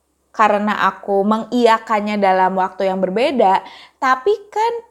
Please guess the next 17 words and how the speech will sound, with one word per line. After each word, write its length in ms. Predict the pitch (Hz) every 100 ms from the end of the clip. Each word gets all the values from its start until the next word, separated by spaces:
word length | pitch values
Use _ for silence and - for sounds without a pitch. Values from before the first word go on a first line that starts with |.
| -
pace 480 | 233 233 254 - -
kerja 560 | 214 190 185 190 185 -
orang 320 | 196 202 214
yang 160 | 190 196
kerja 320 | 277 277 320
sama 320 | 302 202 220
sama 320 | 226 220 208
kita 240 | 214 - 175
itu 160 | -
bisa 240 | 269 240 220
beda-beda 720 | 180 175 170 180 233 220 180 175
gitu. 440 | 175 170 170 - -
Hmm, 480 | 185 185 180 214 _ _ _ _ _
ada 320 | 226 202 233
klien 480 | 233 214 208 214 226
aku 400 | 147 196 - 277
yang, 240 | 240 190